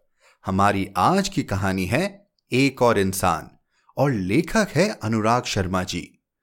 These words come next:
अनुराग जी आजकल एक आईटी कंपनी में प्रोजेक्ट मैनेजर के पद पर कार्यरत हैं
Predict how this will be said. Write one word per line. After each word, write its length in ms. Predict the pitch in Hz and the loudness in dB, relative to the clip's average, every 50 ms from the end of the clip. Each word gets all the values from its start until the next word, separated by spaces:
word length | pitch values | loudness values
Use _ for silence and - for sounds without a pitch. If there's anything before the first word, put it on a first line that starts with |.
| _ - | _ -8
अनुराग 460 | - 95 95 92 92 95 127 165 165 | -4 -2 0 2 4 4 4 4 2
जी 340 | 117 101 107 113 170 - - - - - | -2 -2 -2 -2 -2 -4 -6 -12 -4 -2
आजकल 480 | 113 147 180 190 185 - - 233 226 | 0 0 0 0 -2 0 0 2 2
एक 160 | 240 233 - | 2 0 -2
आईटी 360 | - - 113 135 147 - - 196 | -4 -2 0 0 0 0 -2 0
कंपनी 400 | - 143 127 123 - 113 107 98 | 0 -2 -2 -2 -2 -2 -2 0
में 280 | 95 87 80 - _ _ _ _ - | 0 -2 -4 -8 _ _ _ _ -4
प्रोजेक्ट 400 | - 127 135 151 208 226 220 - | 2 2 2 4 2 -2 -2 0
मैनेजर 400 | 165 139 127 135 127 127 139 120 | 0 0 0 0 0 0 -2 -2
के 120 | - - 104 | -2 -4 -6
पद 200 | - - 92 90 | -2 -2 -4 -4
पर 260 | - - 180 196 196 | -2 0 0 0 0
कार्यरत 560 | 190 - 113 107 101 98 101 101 98 95 98 | -2 -2 0 0 2 2 2 0 0 0 -2
हैं 320 | - - 95 85 - - | -2 -4 -4 -6 -8 -16